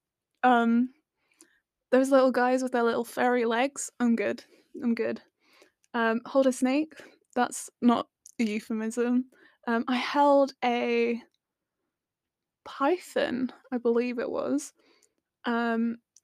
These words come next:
it wasn't as bad as the, <laughs> um, as the tarantula, but I was holding, like,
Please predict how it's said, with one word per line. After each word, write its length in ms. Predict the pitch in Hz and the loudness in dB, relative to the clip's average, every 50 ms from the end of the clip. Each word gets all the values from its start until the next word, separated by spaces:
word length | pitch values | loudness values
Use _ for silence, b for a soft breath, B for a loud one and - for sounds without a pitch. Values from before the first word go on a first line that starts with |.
| _ - | _ 2
it 40 | |
wasn't 240 | 269 294 330 370 339 | 2 4 6 6 6
as 100 | 339 294 | 6 6
bad 360 | - - 269 277 277 262 - - - | 6 4 4 4 2 0 0 2 4
as 320 | 247 240 233 226 226 233 | 4 4 4 2 0 -2
the, 460 | 233 233 226 226 226 226 220 220 220 | 0 0 2 2 2 2 2 2 0
<laughs> 60 | - | 0
um, 520 | - 233 247 277 320 320 311 294 311 302 B B B B B B B B B B B B _ _ _ _ _ - | 2 4 6 6 10 10 12 12 10 8 B B B B B B B B B B B B _ _ _ _ _ -4
as 220 | 240 247 220 226 | -4 -4 -2 0
the 240 | - 240 226 226 226 | 0 0 0 0 -2
tarantula, 560 | - - 254 247 247 247 - 269 240 247 294 311 _ b b b b b _ _ - | -4 -4 -4 -4 -4 -4 -4 -4 -4 -4 -4 -6 _ b b b b b _ _ 0
but 220 | 226 233 233 - _ _ _ _ - | 0 0 0 -2 _ _ _ _ -4
I 160 | 240 240 254 | -2 0 0
was 140 | 277 277 262 | 0 -2 -2
holding, 560 | 247 262 254 247 247 233 233 226 226 220 - - _ _ _ - | -4 -4 -2 -2 -2 -2 -4 -6 -8 -10 -14 -16 _ _ _ -12
like, 380 | 247 233 226 - - - - | -10 -10 -8 -10 -12 -14 -20